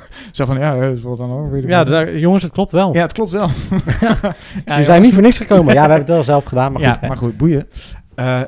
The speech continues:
Speaker 1: ja, o-, of dus gelijk inderdaad alle instanties bellen. Eh,
Speaker 2: Hm.
Speaker 1: en het bleek dus dat die, eh, wel een geluk, want de brandmelding was niet doorgekomen.
Speaker 2: Wat chill.
Speaker 1: Dus dat was heel fijn.
Speaker 2: Wat een
Speaker 1: Maar,
Speaker 2: anti-kraak
Speaker 1: eh,
Speaker 2: was.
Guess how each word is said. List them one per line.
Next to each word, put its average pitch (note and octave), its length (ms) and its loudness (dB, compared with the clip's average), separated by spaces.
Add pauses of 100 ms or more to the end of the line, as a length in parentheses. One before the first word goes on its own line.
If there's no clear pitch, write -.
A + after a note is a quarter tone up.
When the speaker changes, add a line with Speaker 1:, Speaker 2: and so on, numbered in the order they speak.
Speaker 1:
ja, C#3 300 -4
o-, F2 180 -12
of F3+ 160 -8
dus D#3 180 -4
gelijk C#3 240 -4
inderdaad B2+ 280 -8
alle C3+ 180 -6
instanties B2+ 460 -8
bellen. C#3+ 300 -8 (100)
Eh, D#3 200 -6
Speaker 2:
Hm. A#2+ 100 -10 (300)
Speaker 1:
en F#3 120 -4
het G#3 100 -6
bleek A3 200 -2
dus E3 120 -4
dat - 160 -4
die, C#3 220 -6
eh, B2 120 -8
wel D3 120 -4
een F#3 80 -8
geluk, F#3 280 -8 (160)
want D3 160 -12
de C#3 100 -8
brandmelding C3+ 560 -6
was A#2+ 140 -10
niet C#3+ 160 -10
doorgekomen. C3+ 600 -10
Speaker 2:
Wat E3 240 -8
chill. B2+ 160 -8 (300)
Speaker 1:
Dus - 100 -20
dat C3+ 100 -4
was B2+ 100 -4
heel A#2 100 -2
fijn. C#3 300 -10
Speaker 2:
Wat C#3 120 -4
een C3+ 60 -2
Speaker 1:
Maar, B2 80 -4
Speaker 2:
anti-kraak A#2+ 360 -6
Speaker 1:
eh, - 60 -12
Speaker 2:
was. A#2+ 200 -12